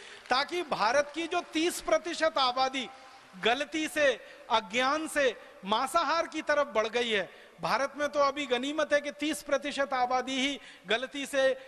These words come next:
मांसाहार की तरफ बढ़ी है, अज्ञान के कारण मांसाहार की तरफ बढ़ी है। इस तीस प्रतिशत भारत की आबादी को जल्दी से शाकाहारी बना लें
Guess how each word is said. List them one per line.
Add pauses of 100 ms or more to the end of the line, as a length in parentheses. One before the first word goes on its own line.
(260)
मांसाहार
की
तरफ
बढ़ी
है,
अज्ञान
के
कारण (160)
मांसाहार
की
तरफ
बढ़ी
है। (320)
इस
तीस
प्रतिशत
भारत
की
आबादी
को
जल्दी
से
शाकाहारी
बना
लें